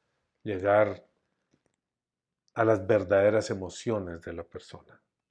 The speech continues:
Cuando el mensaje implica eso, la gente se va para la casa. Eso es lo que sería tan interesante de construir en una parroquia, ¿no? Que la gente que va a la parroquia,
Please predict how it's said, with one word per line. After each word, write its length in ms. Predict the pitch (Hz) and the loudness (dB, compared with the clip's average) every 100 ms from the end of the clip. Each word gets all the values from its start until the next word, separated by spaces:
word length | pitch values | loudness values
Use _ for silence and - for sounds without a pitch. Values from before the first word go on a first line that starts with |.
| _ | _
Cuando 280 | 117 95 | -4 -2
el 80 | 98 | -4
mensaje 500 | 92 90 87 110 110 | -4 -10 -6 -4 -4
implica 480 | 123 - 123 - 117 107 | -8 -8 -10 -4 -4 -4
eso, 280 | 87 - _ _ _ | -8 -20 _ _ _
la 100 | 92 | -14
gente 220 | 87 82 | -12 -12
se 120 | 98 87 | -12 -12
va 120 | 85 | -12
para 200 | 87 87 | -14 -16
la 100 | 82 | -16
casa. 300 | - - _ _ - | -20 -20 _ _ 4
Eso 320 | 143 170 208 | 6 10 8
es 60 | |
lo 140 | 175 170 | 10 8
que 140 | 135 | 6
sería 360 | 117 110 113 123 | 4 4 4 4
tan 220 | 143 131 | 2 0
interesante 640 | 113 107 95 - 117 107 101 | 0 -2 -2 2 0 2 -2
de 120 | 92 | -2
construir 500 | 98 90 98 95 98 | -6 -6 -4 -2 -2
en 120 | 110 | -4
una 240 | 107 107 | -4 -4
parroquia, 420 | 101 87 90 - 82 | -4 -6 -8 -12 -20
¿no? 160 | 98 _ _ _ _ | -20 _ _ _ _
Que 160 | - 117 | 0 6
la 140 | 110 | 6
gente 560 | 101 165 170 151 - 139 | 6 8 8 8 6 4
que 120 | 131 | 6
va 100 | 123 | 8
a 40 | |
la 160 | 131 135 | 8 6
parroquia, 560 | 120 117 117 - 87 | 4 2 0 -2 -12